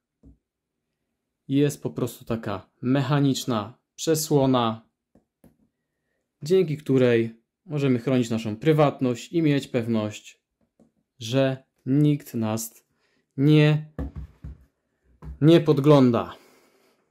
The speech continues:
A teraz przechodząc do minusów, to jako tak naprawdę jedyny minus,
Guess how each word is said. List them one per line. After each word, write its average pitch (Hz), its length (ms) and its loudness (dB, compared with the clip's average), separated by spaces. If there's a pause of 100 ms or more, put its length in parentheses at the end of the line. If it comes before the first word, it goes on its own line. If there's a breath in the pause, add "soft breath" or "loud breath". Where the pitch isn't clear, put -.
(1400)
A 147 140 -10
teraz 120 760 -4
przechodząc 131 840 -2 (400)
do 165 260 2
minusów, 151 880 -2 (380)
to 180 260 -4
jako 143 540 -8 (2000)
tak 151 220 0
naprawdę 123 720 -2 (640)
jedyny 160 400 6
minus, 147 600 -2